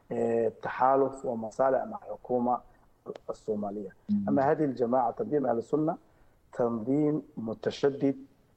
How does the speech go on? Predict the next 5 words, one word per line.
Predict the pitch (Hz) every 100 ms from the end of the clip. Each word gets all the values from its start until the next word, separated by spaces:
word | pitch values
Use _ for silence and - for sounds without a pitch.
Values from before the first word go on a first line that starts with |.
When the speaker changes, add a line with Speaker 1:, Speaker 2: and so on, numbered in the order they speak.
| _ -
Speaker 1:
آه، | 120 117
يقودها، | 117 120 117 143 139 131 123 127 127 - -
آه، | 110 110 107
بعض | 92 120 110 - 101 117 110 107 -
المشايخ | 110 107 - 117 113 104